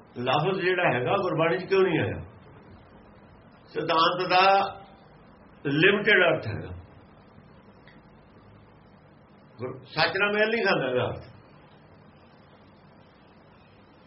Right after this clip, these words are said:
ਜਿੱਥੇ ਤੱਕ ਕਿਸੇ ਨੂੰ ਦੀਂਦਾ ਹੈ, ਉੱਥੇ ਨਿਗਾਹ ਜਾਂਦੀ ਹੈ। ਜਿੰਨੀ ਤੇਜ਼ ਨਿਗਾਹ ਉਦੋਂ ਦੂਰ ਚਲੀ ਜਾਊ, ਉਦੋਂ ਦੂਰ ਚਲੀ ਜਾਊ, ਉਦੋਂ ਦੂਰ ਚਲੀ ਜਾਊ।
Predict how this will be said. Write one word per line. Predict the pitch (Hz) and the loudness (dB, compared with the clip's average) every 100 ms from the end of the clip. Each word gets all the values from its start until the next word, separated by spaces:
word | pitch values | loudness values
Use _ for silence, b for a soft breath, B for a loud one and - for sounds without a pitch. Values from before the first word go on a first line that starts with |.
| - - - - - - - - | -20 -20 -20 -20 -20 -20 -20 -4
ਜਿੱਥੇ | 190 190 233 | -2 2 4
ਤੱਕ | 233 233 226 220 208 | 4 4 2 2 -2
ਕਿਸੇ | 208 226 | 4 4
ਨੂੰ | 233 220 | 2 -2
ਦੀਂਦਾ | 202 269 247 196 | -2 4 6 8
ਹੈ, | 160 135 - - - - - | 6 0 -10 -16 -12 -12 -10
ਉੱਥੇ | 180 190 196 | -8 -4 -4
ਨਿਗਾਹ | 190 - 160 180 180 | -4 -4 2 6 6
ਜਾਂਦੀ | 175 165 160 117 | 6 4 2 0
ਹੈ। | 101 - - - - - - - - - - - - - - - - - - - - - - - - | -4 -10 -20 -20 -20 -20 -20 -20 -20 -20 -20 -20 -20 -20 -20 -20 -20 -20 -20 -20 -20 -20 -20 -20 -12
ਜਿੰਨੀ | 147 170 190 190 | -4 0 0 0
ਤੇਜ਼ | 180 196 190 | 2 2 2
ਨਿਗਾਹ | 190 185 | 2 2
ਉਦੋਂ | 180 175 | 2 0
ਦੂਰ | 151 151 160 | -2 -2 -2
ਚਲੀ | 185 185 | -2 -2
ਜਾਊ, | 196 | -2
ਉਦੋਂ | 185 180 165 160 | -2 -2 -4 -4
ਦੂਰ | - 127 - | -4 -6 -8
ਚਲੀ | 175 170 | -8 -4
ਜਾਊ, | 180 | -4
ਉਦੋਂ | 160 135 104 | -4 -4 -6
ਦੂਰ | 101 | -10
ਚਲੀ | - 117 123 | -10 -10 -8
ਜਾਊ। | 139 | -10